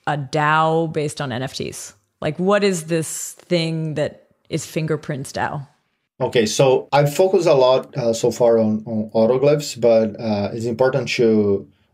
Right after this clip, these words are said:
Speaker 2: to understand as well that, like, the collection has grown, uh, quite a lot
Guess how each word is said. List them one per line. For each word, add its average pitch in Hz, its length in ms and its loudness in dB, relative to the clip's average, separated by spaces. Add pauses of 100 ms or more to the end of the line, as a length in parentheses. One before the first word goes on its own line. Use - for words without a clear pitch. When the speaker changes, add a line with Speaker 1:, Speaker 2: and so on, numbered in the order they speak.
(100)
Speaker 2:
to 110 100 -2
understand 107 480 2
as 101 160 -2
well 110 220 2
that, - 340 0
like, - 280 -12
the 113 80 0
collection 120 440 0
has 104 260 -4
grown, 104 520 -2 (120)
uh, 107 100 -10
quite 107 340 -2
a 104 80 2
lot 110 500 0